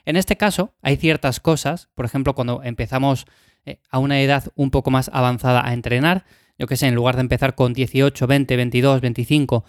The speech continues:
empezamos quizás con treinta y cinco, cuarenta y queremos un cambio de hábitos en nuestro día a día. Pues hay ciertas cosas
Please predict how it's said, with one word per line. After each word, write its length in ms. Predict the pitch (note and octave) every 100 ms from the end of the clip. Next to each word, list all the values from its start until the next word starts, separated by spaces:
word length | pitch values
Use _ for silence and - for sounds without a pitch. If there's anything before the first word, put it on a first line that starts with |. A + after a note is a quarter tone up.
| _ _
empezamos 400 | A2 C3 C3 C#3
quizás 260 | C3+ D3 -
con 140 | C3
treinta 240 | B2 A#2
y 40 | A#2
cinco, 280 | C#3+ C#3+ C3
cuarenta 480 | B2+ C#3 D3 F3+ - _ _
y 100 | E3
queremos 380 | D#3 C#3+ D#3 C#3+ _
un 180 | D3+
cambio 360 | C#3 C#3 C#3+ C3+
de 80 | B2
hábitos 400 | C3 C3+ D3 - -
en 100 | B2
nuestro 320 | B2 - A#2+
día 160 | A#2+
a 40 | A2
día. 240 | A2 G#2+ - _ _ _ _
Pues 160 | C#3
hay 100 | E3+
ciertas 380 | F#3 G#3+ F3+ D3+
cosas 460 | - F#3 - F#3+